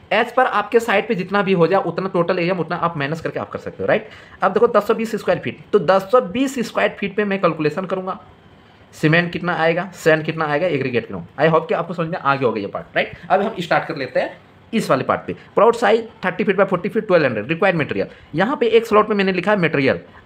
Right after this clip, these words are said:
और पहले वाली video में, जो पिछले वाली video में मैंने बात किया था, वहाँ पे हम लिखते हैं description of item, एक ही चीज़ है। आप मटेरियल लिख दो, description of item लिख दो, जो अच्छा लगे आप वो लिख दो। अब कहने का मतलब ये है quantity into rate,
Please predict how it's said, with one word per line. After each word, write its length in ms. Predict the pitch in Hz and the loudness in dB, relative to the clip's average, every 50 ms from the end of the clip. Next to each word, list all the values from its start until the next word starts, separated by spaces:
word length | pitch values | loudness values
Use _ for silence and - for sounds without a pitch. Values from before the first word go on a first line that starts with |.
| - - | -2 2
और 160 | 160 190 190 147 - - | 2 2 2 -2 -2 0
पहले 240 | - 165 170 180 220 | 2 4 4 4 4
वाली 160 | 214 208 208 | 4 4 2
video 220 | 190 196 190 202 202 | 0 -2 -2 -2 -2
में, 120 | 202 196 | -2 -4
जो 80 | 180 170 | -6 -6
पिछले 240 | 165 175 170 214 208 | -6 -4 0 2 2
वाली 140 | 196 196 | 4 2
video 180 | 185 185 196 185 | 2 0 -2 -2
में 40 | 185 | -2
मैंने 120 | 180 180 | -2 0
बात 200 | 160 165 175 175 | 0 0 0 2
किया 100 | 185 180 | 2 0
था, 60 | - | 2
वहाँ 160 | 185 165 165 170 | 2 2 2 2
पे 80 | 180 | 2
हम 60 | 175 | 0
लिखते 200 | 175 160 160 - | 0 -2 -2 -2
हैं 60 | 190 156 | -2 -2
description 360 | 156 147 - 143 - 156 147 | -2 -2 -2 -4 -2 -2 0
of 120 | 131 127 | 2 2
item, 320 | 117 98 - 87 87 - - | 2 2 0 -4 -4 0 2
एक 180 | 160 156 151 | 2 2 2
ही 60 | 202 | -2
चीज़ 240 | 175 - 113 90 85 | -4 -4 -6 -6 -6
है। 80 | 78 - - - - - - - - - - 127 | -8 -10 -14 -20 -20 -20 -20 -20 -20 -10 -6 -4
आप 120 | 131 - 147 | -2 -2 -2
मटेरियल 320 | - - 139 147 170 165 | -2 0 2 2 2 2
लिख 140 | 160 156 156 | 0 -2 -4
दो, 100 | 156 170 165 147 123 | -4 -4 -4 -4 -6
description 360 | 120 - - 131 - 151 151 | -8 -8 -6 -2 -2 -2 -2
of 120 | 147 - - | -2 -2 -2
item 240 | 127 123 160 170 165 | 0 0 0 0 0
लिख 120 | 151 147 147 | 0 -2 -2
दो, 120 | 170 175 165 | -4 -6 -6
जो 160 | 123 131 156 | -2 0 0
अच्छा 200 | 143 - - 143 | 0 0 0 -4
लगे 160 | 135 127 127 | -4 -4 -6
आप 180 | - - - - | -6 -8 -8 -10
वो 60 | 98 85 | -12 -16
लिख 100 | 78 - - | -16 -18 -18
दो। 80 | - - - - - - - - - - - | -20 -20 -20 -20 -20 -20 -20 -20 -8 -2 0
अब 140 | 147 156 - | 0 0 2
कहने 240 | - 202 208 226 | 0 0 0 0
का 60 | 214 208 | -2 -2
मतलब 200 | 202 220 202 196 | -4 -4 -2 0
ये 100 | 190 190 | 0 0
है 160 | 196 220 220 220 - - - | 0 -2 -4 -6 -6 -2 0
quantity 480 | 196 190 190 190 190 220 214 - 254 262 208 | 2 2 2 0 -4 -4 -4 -4 -4 -4 -4
into 240 | 196 190 - 196 156 | -4 -2 -2 0 0
rate, 220 | 139 104 - - | 0 -2 -2 -8